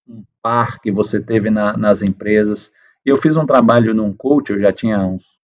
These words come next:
quarenta e cinco anos, e o cara me fez essa pergunta: "Você sabe onde estão seus colegas?" Porra, eu fiquei atônito. Ele disse: "É, é, são essas pessoas que vão lhe estender a,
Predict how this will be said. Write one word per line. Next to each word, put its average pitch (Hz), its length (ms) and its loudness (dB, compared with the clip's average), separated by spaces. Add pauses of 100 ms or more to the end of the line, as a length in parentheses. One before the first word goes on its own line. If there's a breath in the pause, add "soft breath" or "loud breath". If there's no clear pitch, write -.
quarenta 95 500 -4
e 87 120 -8
cinco 104 360 -6
anos, 131 180 2
e 135 60 2
o 131 40 -2
cara 139 220 4
me 147 160 -2
fez 135 240 -2
essa 139 180 -2
pergunta: 113 480 -2
"Você 180 240 -2
sabe 175 280 0
onde 143 80 -2
estão 123 140 -2
seus - 220 -6
colegas?" 107 640 2 (160)
Porra, 123 180 -6
eu 123 40 -4
fiquei - 240 -2
atônito. 120 600 0 (920)
Ele 156 180 2
disse: 175 300 0
"É, 277 300 2
é, 254 60 2
são - 200 2
essas 262 240 0
pessoas 180 400 0
que 226 60 -2
vão 254 100 4
lhe 202 80 6
estender 160 380 2
a, 151 60 2